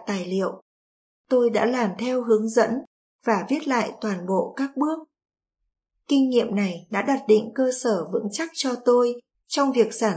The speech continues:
xuất tài liệu vạch trần cuộc bức hại trong khu vực của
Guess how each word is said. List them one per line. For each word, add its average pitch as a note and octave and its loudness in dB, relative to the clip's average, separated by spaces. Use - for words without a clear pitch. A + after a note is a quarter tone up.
xuất D#4 -4
tài G3 0
liệu - 0
vạch G3+ -2
trần G3 0
cuộc F3+ -4
bức C#4 -2
hại A3 -2
trong A#3 -6
khu A#3+ 2
vực G3+ 4
của F3 -4